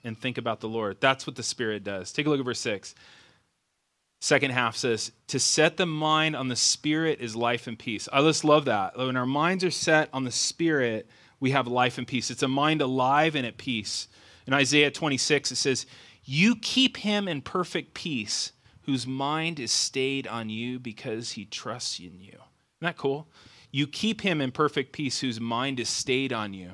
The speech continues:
because he trusts in you." Like, that is the best mental health verse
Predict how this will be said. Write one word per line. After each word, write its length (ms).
because 240
he 80
trusts 360
in 80
you." 140
Like, 160
that 180
is 140
the 120
best 520
mental 480
health 500
verse 380